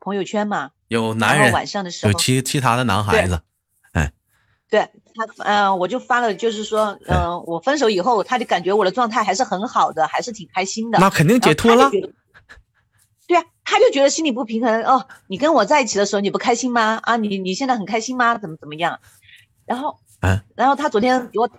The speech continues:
Speaker 1: 打电话，啊，发微信的时候，他先说其他的事儿嘛，说完以后他就问我，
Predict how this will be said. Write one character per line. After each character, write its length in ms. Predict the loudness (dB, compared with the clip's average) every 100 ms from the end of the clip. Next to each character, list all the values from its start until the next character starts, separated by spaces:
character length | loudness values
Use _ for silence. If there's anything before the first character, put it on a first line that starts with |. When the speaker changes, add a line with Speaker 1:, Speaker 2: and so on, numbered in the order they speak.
| -2
Speaker 1:
打 120 | -2
电 160 | 0 -2
话， 380 | 0 0 -2 -2
啊， 320 | 0 2 0
发 260 | 0 0 0
微 120 | -4
信 140 | -6
的 80 | -8
时 160 | -6 -6
候， 160 | -6
他 120 | -6
先 200 | -4 -4
说 180 | -6 -6
其 320 | -6 -8 -8
他 140 | -4 -4
的 80 | -4
事 140 | -4
儿 60 | -4
嘛， 180 | -6 _ _
说 160 | -4 0
完 200 | 2 0
以 80 | -2
后 120 | -2
他 120 | -4
就 100 | -6
问 200 | -6 -4
我， 220 | -4 -6